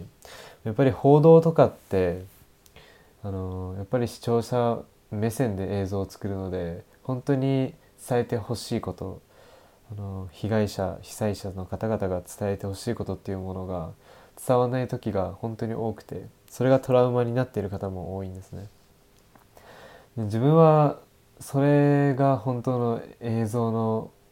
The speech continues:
まあ、真意だとは思っていなくて、やっぱり映像は真実を伝えるものであって、まあ、皆さんに正し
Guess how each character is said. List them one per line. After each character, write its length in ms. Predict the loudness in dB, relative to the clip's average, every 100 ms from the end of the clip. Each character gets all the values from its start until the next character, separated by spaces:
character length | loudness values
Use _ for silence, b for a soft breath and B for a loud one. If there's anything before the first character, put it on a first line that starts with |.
| _ -10
ま 80 | -8
あ、 40 |
真 300 | -6 -4 -2
意 60 | -2
だ 100 | -4
と 80 |
は 80 | -4
思 160 | -6 -8
っ 40 |
て 140 | -8 -8
い 60 |
な 100 | -8
く 100 | -10
て、 100 | -12
や 1000 | -12 -12 -16 _ _ -20 -20 -20 -14 -2
っ 20 |
ぱ 80 | 2
り 60 | 4
映 200 | 4 2
像 240 | 4 6
は 180 | 8 6
真 240 | 2 -2 -2
実 280 | -4 -4
を 80 | -6
伝 320 | -6 -6 -4
え 40 | -2
る 80 | -4
も 160 | -4
の 120 | -4
で 120 | -2 -2
あ 60 |
っ 40 | -4
て、 520 | _ -6 -4 -6 -10 -16 _ _ _ _ _ _ -20 B B B B B B -8
ま 80 | -4
あ、 20 |
皆 240 | 0 2
さ 140 | 2 0
ん 100 | 0
に 260 | -2 -4 -6
正 280 | -4 -4
し 80 | -2